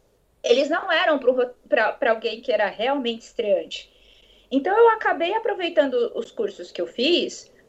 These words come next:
mas como uma forma de fazer network, até porque eu sou, eu sou socióloga de formação, né? E na minha época, pra trabalhar em, o que tinha de opção pra trabalhar era emissora, e pra trabalhar em emissora você tinha que ter D R T,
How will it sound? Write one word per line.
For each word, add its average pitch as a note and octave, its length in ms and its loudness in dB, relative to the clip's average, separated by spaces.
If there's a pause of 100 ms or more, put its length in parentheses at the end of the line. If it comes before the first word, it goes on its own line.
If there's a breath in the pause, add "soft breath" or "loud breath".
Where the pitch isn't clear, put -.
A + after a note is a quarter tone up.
mas D4 640 0
como G4+ 360 -2 (200)
uma G4 200 -2
forma D4+ 340 2
de D4 100 -4
fazer C4 280 0
network, B3 680 2
até B3 140 -6
porque - 260 -6
eu G3 80 2
sou, - 200 -8
eu F#3+ 680 0
sou E3+ 160 0
socióloga A#3+ 680 6
de - 100 -6
formação, G3+ 680 6
né? B3+ 280 2 (320 loud breath)
E C4 120 4
na C#4 120 2
minha E4 180 -2
época, C4+ 540 -2
pra A3 120 -2
trabalhar A#3 840 2 (180)
em, A#3+ 540 -6 (380)
o A3 80 -12
que - 100 -12
tinha E4 300 -2
de C#4 140 4
opção B3 400 4
pra A#3 100 -6
trabalhar G#3 360 0
era F#3 120 0
emissora, G#3+ 680 4 (300 loud breath)
e - 60 -8
pra C#4+ 160 4
trabalhar F4 360 2
em C#4+ 40 8
emissora C#4 400 0
você D#4+ 160 -8
tinha E4+ 160 -8
que - 60 -16
ter B3 120 -4
D B3+ 80 4
R - 200 4
T, - 360 4